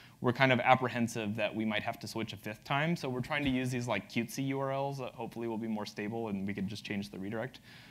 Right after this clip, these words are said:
but it probably won't happen. Um, we also use the milestone feature on GitHub. Uh, we didn't for a while, so I'll talk about this a little bit more. Um, actually, I'll talk about the next slide.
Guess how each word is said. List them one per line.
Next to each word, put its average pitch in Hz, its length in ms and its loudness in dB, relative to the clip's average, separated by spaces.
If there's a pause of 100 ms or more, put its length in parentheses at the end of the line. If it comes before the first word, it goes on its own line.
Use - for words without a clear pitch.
(180)
but 90 200 0
it - 80 -12
probably 113 180 6
won't 101 140 0
happen. 95 240 -4 (1000)
Um, 151 540 12
we 160 120 12
also 180 180 12
use 175 340 12
the 147 240 10
milestone 135 580 6
feature 147 280 2
on 143 80 4
GitHub. 156 400 10 (240)
Uh, 127 180 12
we 131 80 10
didn't 127 300 6
for 123 160 4
a 113 40 6
while, 113 420 10
so 117 300 -4 (360)
I'll 156 140 10
talk 170 160 2
about 160 200 2
this 147 300 -4
a - 20 -8
little 139 160 6
bit 135 140 6
more. 123 400 4
Um, 135 260 12
actually, 131 220 4
I'll 120 60 6
talk 127 120 2
about 113 160 2
the 123 80 -4
next 127 160 -6
slide. 120 300 4